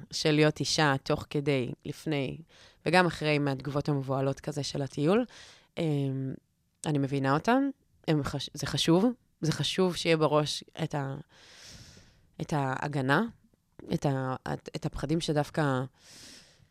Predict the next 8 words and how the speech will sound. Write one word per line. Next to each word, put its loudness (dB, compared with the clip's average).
חשוב -2
לתת 0
להם 4
דגש, 4
אבל 2
מצאתי 0
שזה 2
לא, 4